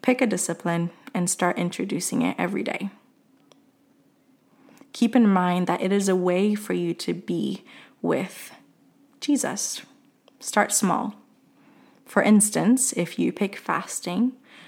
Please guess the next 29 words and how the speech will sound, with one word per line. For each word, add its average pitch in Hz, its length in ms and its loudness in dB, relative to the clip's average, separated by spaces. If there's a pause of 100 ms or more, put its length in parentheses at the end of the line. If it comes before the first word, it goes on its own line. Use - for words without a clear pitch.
(360)
don't 214 260 2
fast 180 600 -2
the 175 100 -2
whole 160 240 2
week. - 460 -4 (600)
Maybe 185 300 0
you 208 180 4
fast 185 680 0
three 185 400 0
hours 160 640 0 (240)
every 185 260 2
morning, - 540 -2 (340)
and 175 120 2
then 180 100 2
you 180 140 2
work 175 280 -2
your 180 120 -2
way 165 200 -4
up - 280 -8 (140)
to - 160 -6
a 156 60 -4
full - 300 -4
day. - 360 -8 (1400)
Remember 190 480 4
that 180 220 2
you 180 160 0
are 175 100 0
building 175 720 -4
endurance 165 1000 -6